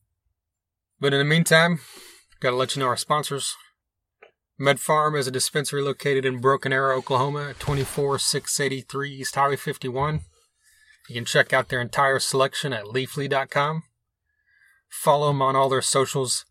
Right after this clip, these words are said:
They're on Facebook, MedFarm, that's P H A R M, and Instagram at MedFarmOK.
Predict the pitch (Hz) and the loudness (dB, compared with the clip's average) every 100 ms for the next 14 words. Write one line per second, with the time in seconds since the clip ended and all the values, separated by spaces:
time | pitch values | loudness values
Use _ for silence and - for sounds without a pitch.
0 | _ _ _ _ _ - 120 113 - 139 | _ _ _ _ _ -2 0 2 4 4
1 | - 139 135 - - 135 131 127 143 131 | 4 -2 -2 -6 -12 -4 -2 -2 -2 -2
2 | 131 - 120 - - - 139 131 127 135 | -4 -8 -14 -14 -12 -6 -2 -2 0 -2
3 | 123 123 123 120 - _ _ _ _ _ | -2 -4 -6 -8 -10 _ _ _ _ _
4 | 127 117 120 135 123 123 113 120 131 127 | -6 -6 -4 -4 0 0 0 -2 -2 -2
5 | 123 - 131 123 117 - 127 131 | -4 -2 0 2 0 0 2 2